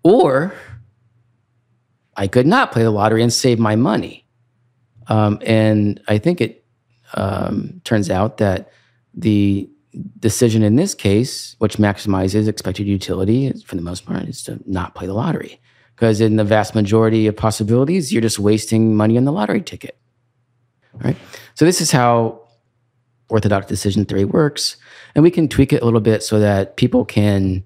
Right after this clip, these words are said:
um, import their own kind of, uh, uh, risk function, which is something like a preference for risk. So you can be risk-seeking.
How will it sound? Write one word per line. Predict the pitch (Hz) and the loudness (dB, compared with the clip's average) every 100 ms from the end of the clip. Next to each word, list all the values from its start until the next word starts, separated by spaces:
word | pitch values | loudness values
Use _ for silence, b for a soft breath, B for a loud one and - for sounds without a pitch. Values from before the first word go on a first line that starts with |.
| _ _ _ _ _ - | _ _ _ _ _ -4
um, | 98 92 90 90 87 - _ _ _ _ _ _ _ _ _ | 0 0 0 -2 -4 -10 _ _ _ _ _ _ _ _ _
import | - 120 - 113 104 | 0 0 2 0 0
their | 104 101 | 0 0
own | 107 107 | 0 0
kind | 107 101 95 | -2 -2 -2
of, | 87 - | -6 -10
uh, | 98 92 87 117 _ _ _ _ _ _ _ _ _ - | -10 -8 -8 -12 _ _ _ _ _ _ _ _ _ -10
uh, | - - - - - _ _ _ _ _ _ _ _ _ _ _ _ _ _ _ _ _ _ | -8 -6 -8 -10 -16 _ _ _ _ _ _ _ _ _ _ _ _ _ _ _ _ _ _
risk | - 120 - | -2 -2 -2
function, | - 156 151 - 156 143 | -4 -2 -2 0 0 2
which | 113 117 | 0 0
is | 104 101 - - - _ _ _ | -2 -2 -8 -12 -18 _ _ _
something | - 120 117 104 | -6 -4 -2 0
like | 101 104 | 0 -2
a | - | -8
preference | - 123 139 139 | -4 -2 -2 -2
for | 143 | -2
risk. | 139 139 - - | 0 0 -4 0
So | |
you | 139 | 2
can | 139 | 2
be | 117 | 2
risk-seeking. | 101 120 - - 127 127 196 269 | 2 0 -2 -2 -2 0 0 0